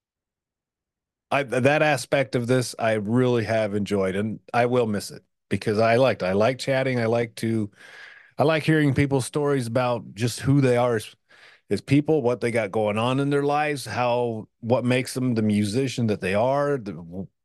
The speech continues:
what got 'em into it, why they do it, the instruments that they play, and then just who they were in life. I, I, I will really miss that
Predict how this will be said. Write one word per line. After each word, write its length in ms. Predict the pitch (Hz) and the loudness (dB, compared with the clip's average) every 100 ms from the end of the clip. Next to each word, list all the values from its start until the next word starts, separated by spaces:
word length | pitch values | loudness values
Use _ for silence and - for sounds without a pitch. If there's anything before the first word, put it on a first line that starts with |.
| - | -2
what 160 | 113 | 0
got 200 | 107 107 | 2 2
'em 100 | 107 | 4
into 400 | 123 139 135 135 | 4 4 2 4
it, 140 | 139 110 | 2 2
why 280 | 104 117 | 0 0
they 160 | 131 135 | 0 0
do 280 | 123 131 135 | 0 0 2
it, 180 | 139 - _ - | -2 -4 _ -8
the 120 | 95 | -4
instruments 440 | 127 - 139 131 | -2 -2 -2 -2
that 120 | 135 | -4
they 120 | 123 120 | -4 -4
play, 680 | 123 127 127 123 127 120 _ _ - - _ _ | 0 0 2 0 -2 -4 _ _ -20 -20 _ _
and 140 | 104 113 | -2 0
then 140 | 107 | 0
just 180 | 95 95 | -2 -2
who 120 | 127 | 0
they 160 | 120 117 | 0 0
were 280 | 117 123 120 | 0 0 -2
in 80 | |
life. 240 | 117 110 - | -2 -4 -4
I, 180 | 110 110 | -2 -2
I, 320 | 110 110 107 - 101 | -2 -2 -4 -10 -4
I 160 | 110 127 | -2 0
will 240 | 135 131 | 0 0
really 240 | 131 127 | 0 0
miss 220 | 120 107 - | -2 -4 -6
that 240 | 82 - | -10 -12